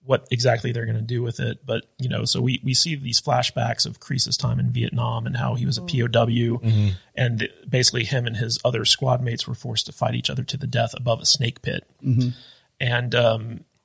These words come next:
Speaker 1: in the final episode, we see how Kreese basically saves one of his buddies by taking on their commander, who's, like, the best, you know, fighter in, in the squad.
Speaker 4: Which was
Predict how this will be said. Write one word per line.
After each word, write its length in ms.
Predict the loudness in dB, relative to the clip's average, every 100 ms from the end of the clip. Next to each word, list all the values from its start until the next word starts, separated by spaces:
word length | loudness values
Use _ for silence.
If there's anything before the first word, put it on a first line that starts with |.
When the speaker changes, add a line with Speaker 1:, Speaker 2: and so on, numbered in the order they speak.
| _ _ _ _
Speaker 1:
in 320 | -4 -2 0
the 260 | 2 2 0
final 400 | -2 0 0 2
episode, 500 | 2 4 2 2 0
we 120 | -2
see 240 | 0 0 0
how 160 | -4 -6
Kreese 380 | -6 -2 -2
basically 320 | 0 -2 -2 2
saves 400 | 2 2 0 -4
one 160 | -4
of 80 | -6
his 300 | -6 -8 -8
buddies 420 | -4 0 0 0
by 140 | -2 -2
taking 320 | -2 -2 -2
on 140 | -2
their 120 | -4
commander, 560 | -4 -2 0 2 0 0
who's, 220 | -2 -4
like, 160 | -4 -6
the 80 | -4
best, 380 | -2 0 0 -2 _
you 100 | -12
know, 60 | -8
fighter 380 | -2 -2 -2
in, 140 | -6 -6
in 120 | -6
the 40 | -4
squad. 240 | -4 2 2
Speaker 4:
Which 100 | 6
was 180 | 4 4